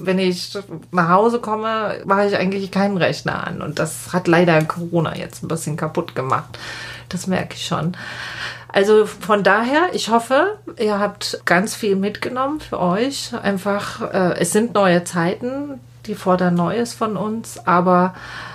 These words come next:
wir kriegen das hin, Leute. Und wie die Lena schon gesagt hat, wir müssen uns manchmal einfach auch nur was, ähm, zutrauen. Und wir werden das hinkriegen. Wir sind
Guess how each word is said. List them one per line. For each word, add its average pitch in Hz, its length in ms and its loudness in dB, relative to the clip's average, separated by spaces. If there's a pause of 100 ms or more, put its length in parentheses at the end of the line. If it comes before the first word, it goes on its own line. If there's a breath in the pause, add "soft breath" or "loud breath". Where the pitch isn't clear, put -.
(160 loud breath)
wir 208 100 4
kriegen 277 320 2
das 262 180 0
hin, 285 360 0
Leute. 143 540 2 (100)
Und 180 240 0
wie 208 80 2
die 214 100 0
Lena 233 320 2
schon 233 260 -2
gesagt 226 360 0
hat, 202 160 0
wir 202 80 2
müssen 202 220 0
uns 180 180 -2
manchmal 180 340 0
einfach 185 360 0
auch 190 120 0
nur 202 220 -2
was, - 480 -4
ähm, 185 340 -2 (120)
zutrauen. 147 640 -2 (100)
Und 185 320 2 (180)
wir 185 280 2
werden 180 260 4
das 240 120 -4
hinkriegen. 269 420 0
Wir 185 140 4
sind 190 420 2